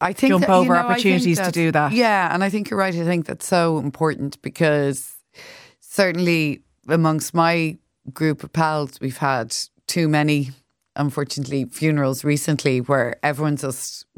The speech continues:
Speaker 1: getting together and it's for a funeral of somebody who, you know, you feel shouldn't have passed before, uh, their time. So I just sort of felt something happy. And actually, like, now a lot more people are having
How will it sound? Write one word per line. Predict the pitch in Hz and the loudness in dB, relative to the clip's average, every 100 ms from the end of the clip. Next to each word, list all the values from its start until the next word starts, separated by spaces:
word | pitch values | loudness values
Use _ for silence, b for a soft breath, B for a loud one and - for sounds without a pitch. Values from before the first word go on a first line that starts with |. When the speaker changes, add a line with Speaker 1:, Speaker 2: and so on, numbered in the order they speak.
| - _ - | -20 _ -2
Speaker 1:
getting | 165 151 | 0 0
together | 143 - 147 147 131 | -2 0 0 2 0
and | 127 | 0
it's | 127 - - - | -4 -6 -16 -16
for | - 135 | -4 -4
a | |
funeral | 117 151 151 151 123 - 127 | 0 0 2 2 0 -4 -6
of | 123 | -4
somebody | 143 135 135 131 | -2 -2 -2 -2
who, | 123 139 135 131 B B B B B B B | 0 0 0 -2 B B B B B B B
you | 185 202 | 0 2
know, | 190 | 4
you | 170 160 | 2 0
feel | 170 175 160 | 2 2 2
shouldn't | 143 180 160 139 | 0 -2 -2 -2
have | 131 | -2
passed | 151 147 143 - | 0 0 -4 -6
before, | 151 - 160 156 147 147 143 _ _ _ - | -6 -2 0 2 2 0 -4 _ _ _ 0
uh, | 147 139 139 127 | 2 2 -2 -2
their | 143 | -2
time. | 131 147 143 175 196 - _ | 0 0 2 2 0 -6 _
So | - 180 156 151 143 - | -2 2 2 2 -2 -4
I | - 160 | -2 -2
just | 170 151 - | 0 -2 -2
sort | 151 | -4
of | 139 | -2
felt | 151 143 | -2 -4
something | - 139 147 139 B B | -6 -2 -2 -2 B B
happy. | - 165 170 151 | -2 -2 0 0
And | 147 | 0
actually, | 165 - 156 | 0 -2 0
like, | 143 - | 0 -2
now | 156 147 143 135 | -2 0 0 -2
a | 135 | -2
lot | 147 131 - | 0 -2 -2
more | 147 147 151 | 0 2 0
people | 139 147 135 | -2 -6 -6
are | 127 | -4
having | 131 139 143 131 | -2 -2 -2 -6